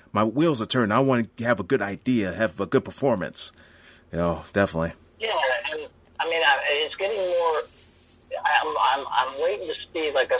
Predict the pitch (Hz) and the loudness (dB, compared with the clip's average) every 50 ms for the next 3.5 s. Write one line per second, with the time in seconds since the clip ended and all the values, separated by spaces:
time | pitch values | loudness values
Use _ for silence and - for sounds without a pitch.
0 | - - 175 175 151 135 127 120 127 120 123 139 143 151 156 147 139 123 - - | 0 0 0 0 2 2 0 -2 0 -2 0 2 2 2 2 0 0 -2 -2 -2
1 | 165 170 165 - - 127 120 123 - - - - - _ - - - - - - | -4 -4 -4 -2 -2 -2 0 0 -2 -4 -8 -18 -20 _ -20 -20 -20 -10 -6 -4
2 | 139 139 147 143 - - - 539 - - - - - 160 151 139 139 131 131 - | -2 0 0 -2 -2 0 0 0 0 0 -2 -2 -4 -2 0 0 0 0 0 0
3 | - 151 143 143 143 139 135 135 135 | 0 0 0 0 -2 -2 0 0 0